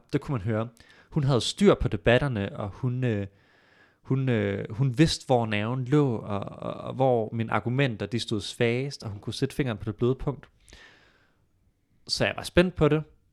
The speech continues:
og var lidt nervøs for det, og jeg ventede en halvanden uges tid, tror jeg næsten. Ej, en uges tid, før jeg fik, øh, artiklen til citatcheck. Og så synes jeg, at det var en rigtig, rigtig fin artikel, jeg fik tilbage.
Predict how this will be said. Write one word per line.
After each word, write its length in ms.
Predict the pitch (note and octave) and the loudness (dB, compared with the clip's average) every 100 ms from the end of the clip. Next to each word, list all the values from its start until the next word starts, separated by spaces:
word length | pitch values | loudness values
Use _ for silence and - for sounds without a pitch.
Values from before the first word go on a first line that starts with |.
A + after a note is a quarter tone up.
| _ _ _ | _ _ _
og 80 | - | -6
var 80 | C3+ | -4
lidt 140 | D3+ | -2
nervøs 320 | F3 F3+ D3+ | 0 2 2
for 120 | - | 0
det, 200 | A#2 B2+ | -2 -2
og 80 | - | -2
jeg 140 | G#2+ G#2 | -2 0
ventede 300 | C#3 E3+ E3 | 0 -2 -2
en 60 | |
halvanden 280 | C3 B2+ D3 | 0 0 0
uges 160 | C#3 - - | -4 -6 -8
tid, 140 | B2+ | -8
tror 180 | - A2 | -6 -6
jeg 100 | A2 | -4
næsten. 340 | G#2+ - G#2+ G#2+ _ - | -8 -10 -16 -18 _ -10
Ej, 120 | - | -10
en 60 | C#3 | -8
uges 140 | B2 | -10
tid, 200 | - C3 G2+ - | -4 -4 -4 -4
før 140 | B2+ | 0
jeg 120 | A#2 | 0
fik, 200 | - B2 - G#2 | 0 -4 -4 -8
øh, 280 | F#2+ G2 G2 G2+ G2+ _ - | -6 -8 -12 -14 -16 _ -14
artiklen 380 | A#2+ C#3 - A#2 | -6 -4 -4 -6
til 100 | - | -8
citatcheck. 640 | B2 C#3+ A2+ - G2+ - _ _ _ _ _ _ _ _ _ _ _ - | -2 0 0 -2 -10 -10 _ _ _ _ _ _ _ _ _ _ _ -10
Og 120 | A2 | -8
så 100 | D3 | -6
synes 280 | - F3 F3 | -8 -8 -8
jeg, 80 | |
at 60 | C#3 | -8
det 80 | C#3 | -8
var 60 | |
en 120 | C3 B2 - | -8 -14 -18
rigtig, 300 | C#3 - C#3+ - | -20 -16 -18 -18
rigtig 200 | - - | -20 -14
fin 180 | - C#3+ | -10 -8
artikel, 280 | - D#3 E3+ | -6 -4 -4
jeg 100 | C#3+ | -6
fik 140 | C3 | -8
tilbage. 420 | - C3 B2+ D3+ | -4 -2 -4 -6